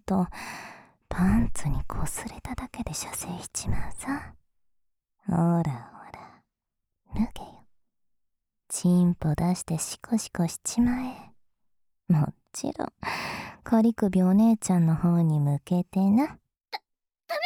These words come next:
Speaker 2: やめなさい！そんな女の言いなりになんかなっちゃダメ！
Speaker 1: <laughs> だーら言っ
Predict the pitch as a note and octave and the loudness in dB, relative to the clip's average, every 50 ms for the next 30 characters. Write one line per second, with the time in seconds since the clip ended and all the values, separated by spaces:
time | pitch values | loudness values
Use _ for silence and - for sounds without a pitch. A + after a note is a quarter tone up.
0 | E5+ D5+ - - - - _ _ _ _ _ - A4+ A#4+ B4 C5+ C5+ C#5 D5+ - | -6 -6 -8 -14 -16 -18 _ _ _ _ _ -12 -10 -6 -6 -4 -4 -4 -4 -4
1 | D5 C5+ - - - _ _ _ _ _ _ _ _ - F4+ F#4 G#4+ A4 A4+ A#4 | -6 -8 -10 -14 -20 _ _ _ _ _ _ _ _ -12 -8 -6 -6 -4 -4 -4
2 | A4 A4+ A4+ A4 G#4+ A#4+ G#4+ F#4 F#4 F4+ F#4 G#4 G#4+ G#4+ A4+ A4+ A4+ A4 A4+ A4+ | -4 -4 -4 -6 -8 -8 -8 -10 -10 -10 -10 -10 -8 -6 -6 -6 -6 -6 -6 -6
3 | A4 G#4+ F4+ - F#4+ E4+ F#4+ B4 C5+ C5 C#5 E5+ - A4 A4+ B4+ D5 E5+ D5+ C5+ | -6 -6 -6 -6 -8 -6 -4 -4 -4 -2 -2 -4 -2 -2 -4 -2 -2 -4 -4 -6
4 | - - - - - C#5 - - - - - - - - - - _ _ _ - | -10 -16 -4 -2 -2 0 0 -4 -8 -10 -12 -16 -18 -20 -20 -20 _ _ _ -6
5 | B4 - - - - - - - - - - - - _ _ _ _ _ _ _ | -6 -6 -6 -10 -12 -12 -14 -16 -14 -12 -14 -14 -14 _ _ _ _ _ _ _
6 | _ - D#5+ B5 - - - - - - - - - - - - - - _ - | _ -6 -6 -6 -8 -10 -10 -10 -10 -10 -12 -12 -14 -14 -16 -18 -20 -18 _ -4
7 | G#3 G3+ G3+ G#3 G3+ G#3 G#3+ G#3+ G#3+ G#3 G3 F3 E3 E3 E3+ | -2 0 2 2 2 2 2 2 2 2 0 0 -2 -4 -6